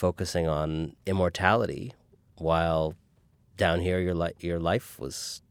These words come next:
in some cases getting shorter. I'm sorry I've been focusing on colonizing space while it was being harder and harder to live here for many of you down here on Earth." And, you know, people, people didn't like that message 'cause they like their little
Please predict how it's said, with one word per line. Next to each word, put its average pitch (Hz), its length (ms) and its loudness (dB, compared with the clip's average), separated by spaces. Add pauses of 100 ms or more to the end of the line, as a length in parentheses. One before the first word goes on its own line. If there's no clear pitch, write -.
(200)
in 85 80 -6
some 87 200 -4
cases 90 340 -6
getting 92 240 -4
shorter. 127 320 -2
I'm 85 160 -2
sorry 90 260 4
I've 87 160 2
been 90 180 -4
focusing 87 360 -4
on 82 180 -2 (300)
colonizing 95 600 4
space - 640 0 (360)
while 90 160 4
it - 20 0
was 90 140 -2
being 95 240 0
harder 90 260 4
and 90 100 4
harder 92 200 4
to 87 60 -2 (140)
live 90 260 -2
here 92 300 0
for - 140 -4
many 90 200 2
of 85 80 -2
you 90 60 -2
down 90 220 2
here 98 140 4
on 98 120 4
Earth." 123 320 2 (320)
And, 135 140 4
you 165 80 2
know, 123 80 0
people, 135 400 -2 (520)
people 117 220 0
didn't 113 220 4
like 113 160 6
that 110 160 2
message - 400 -2
'cause 101 160 -2
they 117 120 4
like 123 220 0
their 110 140 4
little 101 160 4